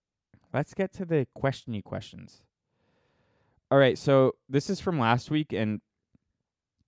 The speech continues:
these two questions were side by side by different people, so it's interesting. The one question is, Ben Shapiro, good or, good or bad?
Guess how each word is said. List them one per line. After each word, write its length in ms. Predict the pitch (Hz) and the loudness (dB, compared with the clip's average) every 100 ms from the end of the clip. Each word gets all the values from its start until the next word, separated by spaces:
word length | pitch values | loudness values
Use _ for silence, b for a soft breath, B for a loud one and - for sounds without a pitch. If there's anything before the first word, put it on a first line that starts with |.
| - | -14
these 220 | 127 143 | -10 -10
two 180 | - 185 | -4 -4
questions 640 | - 151 143 - 180 165 | 0 0 0 -4 -6 -6
were 400 | 135 113 110 104 - | -4 0 0 0 -6
side 420 | - - 127 131 | -14 -6 -4 0
by 140 | 123 | -2
side 360 | 117 - 120 120 | -2 -2 -4 -2
by 140 | 101 | -2
different 400 | 98 107 - 110 | -2 -4 -6 -10
people, 340 | - 110 - 92 | -8 -10 -8 -12
so 160 | - | -10
it's 140 | 101 - | -12 -10
interesting. 480 | 110 104 - 95 92 - | -12 -12 -18 -18 -20 -14
The 140 | 110 | -8
one 220 | 120 143 | -4 -4
question 420 | 147 151 127 123 | -2 -2 -2 -6
is, 140 | 107 98 | -6 -6
Ben 240 | - 175 | -2 -2
Shapiro, 520 | 175 185 - 180 120 | -2 -6 -2 0 0
good 300 | 98 135 185 | 0 0 2
or, 160 | 196 170 120 | 2 -2 -2
good 300 | 120 202 208 | 2 4 4
or 120 | 127 | -2
bad? 420 | 120 123 110 98 | 0 0 0 -4